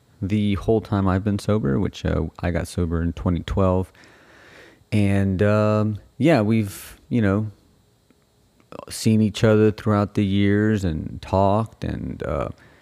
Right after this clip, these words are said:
you know, been friends and friendly for the most part, but, uh, this is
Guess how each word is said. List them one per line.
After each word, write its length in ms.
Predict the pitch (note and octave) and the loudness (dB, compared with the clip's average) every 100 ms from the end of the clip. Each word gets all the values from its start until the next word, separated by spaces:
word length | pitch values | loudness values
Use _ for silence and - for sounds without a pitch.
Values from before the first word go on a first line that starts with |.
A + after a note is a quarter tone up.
| _ _ _ _ | _ _ _ _
you 100 | - | -2
know, 240 | F2+ E2+ G2 B2 _ _ _ _ _ _ _ _ _ - F#2+ | 0 0 -4 -10 _ _ _ _ _ _ _ _ _ -12 -2
been 200 | F#3+ F3 | 2 2
friends 600 | - - A#2+ B2+ D#3 C3 | -2 2 4 4 0 0
and 140 | G2+ | -2
friendly 440 | F2 A2+ A2+ G#2 A2 | 2 2 2 2 0
for 160 | - | 0
the 80 | G2 | 0
most 300 | F#2 F#2+ G#2 | 2 0 0
part, 280 | - A2+ B2+ | -2 -2 0
but, 240 | G2 F#2 - | -2 -2 -2
uh, 200 | F#2 E2+ | -2 -2
this 280 | E2+ G2+ G#2+ | -2 -2 -2
is 280 | F#2 F2+ | -4 -8